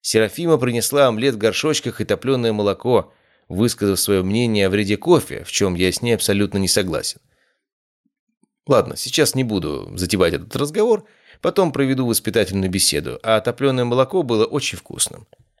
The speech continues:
«А почему Мария на завтрак не пришла?» — спохватился я. «Серафима сказала, что она уехала с час назад», — ответил Настя. «Сам понимаешь, что прислуги о причине отъезда она не отчитывалась».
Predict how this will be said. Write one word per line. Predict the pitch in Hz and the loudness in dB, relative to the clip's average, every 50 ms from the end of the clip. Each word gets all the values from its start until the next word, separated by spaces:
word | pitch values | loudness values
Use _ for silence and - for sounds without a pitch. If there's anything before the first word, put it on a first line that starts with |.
| _ _ _ _ _ _ _ _ _ _ _ - | _ _ _ _ _ _ _ _ _ _ _ -6
«А | 95 92 92 92 90 | -2 0 0 0 0
почему | - - 104 - - 113 117 170 | -2 -4 -2 -2 0 0 0 0
Мария | 185 196 202 196 202 180 139 110 98 | 0 2 2 2 2 0 0 0 0
на | 98 120 135 | 0 0 2
завтрак | - 185 - - - - - | 2 2 0 0 -4 -6 -4
не | 98 82 | -4 -4
пришла?» — | 90 87 - - - 78 - - _ - | -2 0 0 0 0 -2 -4 -4 _ -8
спохватился | - - - - - - - - - - 53 - - 62 | -8 -2 -2 -2 0 0 -4 -4 -4 -4 -2 -2 -2 -2
я. | 65 57 - _ _ _ _ _ _ _ _ _ _ _ _ _ _ _ - | -6 -14 -18 _ _ _ _ _ _ _ _ _ _ _ _ _ _ _ -10
«Серафима | - - 104 110 117 123 156 165 160 151 | -2 0 0 0 0 0 -2 0 0 0
сказала, | - - 151 127 151 156 147 127 | -2 -2 -2 0 2 2 2 2
что | - - 139 | 0 -2 -2
она | 131 139 139 | 0 0 0
уехала | 135 135 139 170 160 147 - 101 87 82 | 0 0 0 0 -2 -2 -2 -4 -4 -2
с | |
час | - - 95 87 - - | 0 0 0 0 2 2
назад», — | 92 82 85 85 76 - - _ _ _ _ _ | 0 2 2 -2 -4 -6 -14 _ _ _ _ _
ответил | - 82 - 90 82 - - 82 82 | -6 -2 0 0 0 2 0 -2 0
Настя. | 82 82 80 - - - - - _ _ _ _ _ _ | 0 -2 -2 -4 -6 -8 -20 -20 _ _ _ _ _ _
«Сам | - - 156 156 143 | -4 2 2 2 4
понимаешь, | 135 120 104 101 98 98 95 90 85 - | 2 -2 -2 0 0 0 0 0 0 -2
что | - - 110 104 101 98 90 - _ _ _ _ _ _ _ _ _ _ | -4 0 2 2 2 2 -2 -6 _ _ _ _ _ _ _ _ _ _
прислуги | - 110 104 - - 143 143 131 113 120 | -2 -2 -2 0 0 0 0 0 2 2
о | 110 101 | 2 2
причине | - 98 104 95 - 131 123 120 110 | 2 -2 -4 -2 -2 0 2 0 0
отъезда | 90 98 120 127 113 92 98 92 | 0 0 0 0 0 0 -2 -2
она | 90 104 104 | 0 0 0
не | 98 101 | 2 0
отчитывалась». | 98 92 - - 131 120 104 82 73 55 53 - - - | 0 0 0 -2 -2 -2 -2 -4 -4 -6 -6 -8 -10 -10